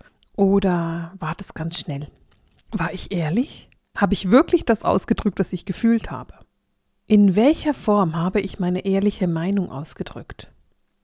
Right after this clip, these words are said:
Werde ich gehört und wenn ja, von wem? Und von wem wünsche ich mir eigentlich, gehört zu werden? Und dann noch die Frage, war ich ruhig,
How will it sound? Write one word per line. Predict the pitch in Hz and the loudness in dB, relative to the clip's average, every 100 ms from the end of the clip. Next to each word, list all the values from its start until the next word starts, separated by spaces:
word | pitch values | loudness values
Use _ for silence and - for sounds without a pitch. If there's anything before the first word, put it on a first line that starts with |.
| _ _ _ _ | _ _ _ _
Werde | 185 202 196 | 2 4 4
ich | 202 - | 2 -2
gehört | 185 233 254 - | 0 2 2 2
und | - 175 | 0 0
wenn | 180 | 2
ja, | 175 180 196 | 0 0 -2
von | - 165 | -2 -2
wem? | 185 240 175 _ _ _ _ _ _ _ _ _ | 0 -2 -4 _ _ _ _ _ _ _ _ _
Und | 262 254 | 6 6
von | - 262 233 | 4 2 2
wem | 196 254 254 | 2 4 4
wünsche | 185 208 277 349 - | 4 4 2 2 -2
ich | 277 - | -4 -4
mir | 277 269 | -2 -2
eigentlich, | 208 170 165 160 151 - | -2 -2 -4 -4 -8 -8
gehört | 165 165 143 - | -6 -6 -6 -8
zu | 175 | -8
werden? | 165 - - 156 - _ _ _ _ _ _ | -6 -8 -12 -18 -20 _ _ _ _ _ _
Und | 202 190 | 0 2
dann | 208 | 2
noch | 277 - | 0 -2
die | 254 | -6
Frage, | - 190 180 196 185 | -4 -4 -2 -4 -4
war | 180 | -4
ich | - - - | -6 -8 -2
ruhig, | 202 175 - - | 0 0 -2 -16